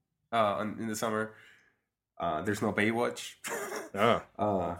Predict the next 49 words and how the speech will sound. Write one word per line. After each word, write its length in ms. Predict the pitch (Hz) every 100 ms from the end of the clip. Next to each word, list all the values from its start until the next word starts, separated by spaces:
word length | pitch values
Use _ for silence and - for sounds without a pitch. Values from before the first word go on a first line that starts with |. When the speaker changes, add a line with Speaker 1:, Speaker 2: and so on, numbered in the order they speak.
| -
Speaker 1:
you 80 | 123
know 60 |
what 80 | 139
I 80 | 139
mean? 180 | 143 147
Like, 140 | 120
there's 180 | 113 110
no, 120 | 123
what's 300 | 120 135 139
the 100 | 147
next 300 | 139 135 131
Rock 280 | 110 117 117
movie? 440 | 113 104 95 92 95 _ _
Uh, 360 | 104 95 92 95 - - _ -
Jumanji 400 | 113 117 120 120
two? 240 | - 120
Did 100 | 127
that 160 | 117 117
come 140 | 131
out 140 | 117 139
already? 280 | 143 147 147 -
Speaker 2:
Ju-, 320 | - 135 135
Jumanji 500 | 120 123 131 127 110
three, 400 | 107 110 127 151
I 100 | 98
think 260 | 95 117 -
you 80 | 98
mean. 380 | 87 78 73 80 -
Yeah, 300 | 107 90 80 -
I, 380 | 110 123 120 113
I 40 |
think 220 | - 131
that 160 | 120 113
did 220 | 117 107
come 180 | - 98
out 260 | 85 82 -
already 420 | 95 90 90 90
this 280 | 87 95 -
year. 240 | 104 95 87 - _ -
Oh, 120 | 131
there's 140 | 127 110
gonna 80 | 139
be 100 | 117
Candyman. 800 | - 131 143 151 156 156 160 147
There's 180 | 110
gonna 120 | 104 104
be 60 |
Wonder 340 | 98 117 135 147
Woman, 540 | 131 135 135 131 131